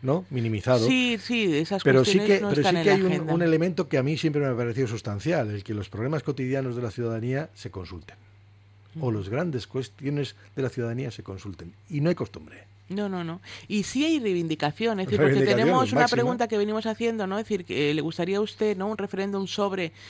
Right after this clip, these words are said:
Speaker 2: entonces está sobre la autodeterminación, pero está sobre cuestiones económicas, sobre cuestiones políticas, etcétera. Y así como el de autodeterminación, pues bueno, no tiene un apoyo mayoritario, aunque hay una proporción de la,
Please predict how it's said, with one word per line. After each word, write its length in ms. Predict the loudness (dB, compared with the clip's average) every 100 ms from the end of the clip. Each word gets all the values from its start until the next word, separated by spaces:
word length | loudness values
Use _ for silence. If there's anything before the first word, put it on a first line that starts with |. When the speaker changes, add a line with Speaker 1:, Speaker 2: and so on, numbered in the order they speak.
| -20
Speaker 2:
entonces 160 | -2 0
está 200 | 2 0
sobre 240 | 0 -2
la 60 | 0
autodeterminación, 680 | 0 0 0 -2 -2 -2 -2
pero 120 | -4
está 160 | -4 -4
sobre 240 | -2 -6
cuestiones 540 | -6 -6 -4 -2 -4 -8 -20 -8
económicas, 580 | -2 0 0 -2 -2 -2
sobre 140 | -2 -6
cuestiones 320 | -6 -6 -4
políticas, 420 | -4 -4 -6 -6
etcétera. 300 | -6 -6 -2
Y 60 | -2
así 200 | -2 -4
como 240 | -2 -2
el 100 | -2
de 240 | 0 0 0
autodeterminación, 760 | -2 -6 -6 -6 -6 -4 -6
pues 120 | -6 -6
bueno, 180 | -6
no 100 | -4
tiene 160 | -4 -4
un 80 | -6
apoyo 300 | -6 -6 -4
mayoritario, 640 | -4 -4 -4 -4 -4 -4
aunque 160 | -4 -4
hay 160 | -6 -8
una 200 | -10 -10
proporción 380 | -8 -10 -8 -6
de 80 | -4
la, 100 | -4